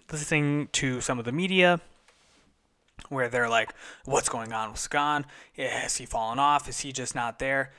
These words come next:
You know, and they're looking at, like, two weeks of Sagan's racing. I don't know what's going on with Sagan. I don't know if it, it's personal issues, if he just doesn't have the legs,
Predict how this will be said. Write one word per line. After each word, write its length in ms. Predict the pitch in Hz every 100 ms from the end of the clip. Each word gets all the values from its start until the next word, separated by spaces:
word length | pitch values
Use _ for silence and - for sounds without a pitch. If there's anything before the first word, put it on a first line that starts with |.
| - _ -
You 80 |
know, 100 | 185
and 80 | 175
they're 100 | 170
looking 240 | 185 196 190
at, 80 |
like, 180 | 165 139
two 360 | - - 175 170
weeks 460 | 135 147 110 - - - _ _ _ -
of 400 | 131 120 113 - _
Sagan's 460 | - 147 127 113 113
racing. 400 | 143 139 - - _ _ _ _ _ _ _ _ - - - -
I 120 | - 185
don't 160 | 190
know 100 | 180
what's 140 | 175 165
going 200 | 156 151
on 160 | 151
with 100 | 151
Sagan. 360 | - 147 143 143
I 140 | 131
don't 140 | 139 135
know 240 | 127 127
if 180 | 120 -
it, 200 | 147 123
it's 200 | - -
personal 400 | - 165 - 151
issues, 460 | 151 - 147 139
if 160 | 131 110
he 100 | 127
just 160 | 120 -
doesn't 240 | 110 113
have 200 | 117 120
the 100 | 123
legs, 400 | 139 156 151 -